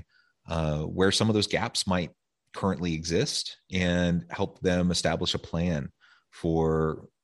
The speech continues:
for their, their reskilling and upskilling efforts over the next year. Uh, if you can do that for yourself and for your team, I think you'll be in good position, uh, to be able to pivot and adapt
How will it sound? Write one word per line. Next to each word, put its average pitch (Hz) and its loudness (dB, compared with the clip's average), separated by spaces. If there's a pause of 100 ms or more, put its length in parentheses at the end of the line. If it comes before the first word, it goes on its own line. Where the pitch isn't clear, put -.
(260)
for 80 -2
their, 78 -2
their 85 0
reskilling 76 -2
and 76 -6
upskilling 76 -2
efforts 85 -4
over 80 -2
the 76 0
next - -2
year. 73 -4 (480)
Uh, 76 -2
if 80 -2
you 107 4
can 104 0
do 92 4
that 87 2
for - -6
yourself 92 0
and 82 -12
for 82 -6
your 78 -2
team, 87 2 (240)
I 92 2
think 92 0 (120)
you'll 90 2
be 87 2
in 80 0
good 85 0
position, 73 -4 (360)
uh, 73 -4
to 76 0
be 76 -2
able 71 0
to 71 -8
pivot 95 4
and 78 -6
adapt 73 -2